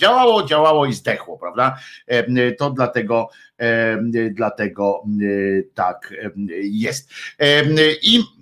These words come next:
e, aha, dzisiaj, e, w-, wspomnę teraz, e, specjalnie już teraz, e, w tej części też o, e, kalendam-, kalendariumowej,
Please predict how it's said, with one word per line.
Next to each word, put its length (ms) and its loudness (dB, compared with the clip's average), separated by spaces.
e, 680 4
aha, 440 4
dzisiaj, 480 -2
e, 120 0
w-, 220 -6
wspomnę 440 -2
teraz, 460 2
e, 80 2
specjalnie 640 0
już 320 -2
teraz, 520 2
e, 120 -2
w 60 -14
tej 220 -2
części 420 -6
też 240 -6
o, 200 -4
e, 40 -6
kalendam-, 800 2
kalendariumowej, 1800 2